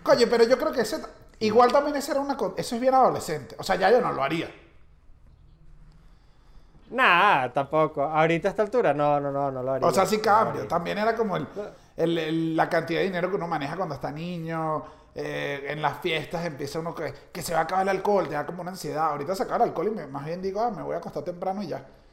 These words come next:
Speaker 1: No pasa nada.
Speaker 2: Sí, es verdad, es verdad. Quizás un par de veces me robé unos cigarros de algún escritorio.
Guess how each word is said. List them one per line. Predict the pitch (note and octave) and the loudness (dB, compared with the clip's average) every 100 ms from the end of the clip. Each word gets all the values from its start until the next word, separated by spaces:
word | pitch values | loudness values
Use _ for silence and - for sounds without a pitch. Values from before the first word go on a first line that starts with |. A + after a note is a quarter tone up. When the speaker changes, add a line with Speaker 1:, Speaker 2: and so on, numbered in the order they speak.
| _ _ _ _ | _ _ _ _
Speaker 1:
No | C3+ C3 | -12 -8
pasa | C#3+ C#3 | -6 -6
nada. | C3 C#3+ G#2 - - _ _ _ _ _ _ _ _ _ _ - - - - D3 C#3 _ _ _ _ _ _ _ | -4 -6 -8 -16 -20 _ _ _ _ _ _ _ _ _ _ -20 -20 -20 -20 -20 -20 _ _ _ _ _ _ _
Speaker 2:
Sí, | - C#3 B2 | -10 -6 -6
es | A#2 | -6
verdad, | B2+ B2 A2+ - | -8 -6 -6 -8
es | - A#2 | -14 -12
verdad. | B2 A#2 A2 | -10 -10 -12
Quizás | - E3+ F3+ F3 | -6 -4 -2 -4
un | F#3+ | -2
par | G#3+ G3+ | 0 2
de | G3+ | 2
veces | G#3 G#3 - G3 | 0 0 -2 -6
me | G3 | -6
robé | E3 C#3 C#3+ | -4 -4 -4
unos | D#3+ E3+ | -6 -6
cigarros | D#3 C#3 C3+ E3 | -4 -2 -2 -4
de | D#3 | -6
algún | B2+ C3 | -6 -8
escritorio. | D3 - B2+ B2+ B2 A2 | -10 -12 -14 -10 -10 -10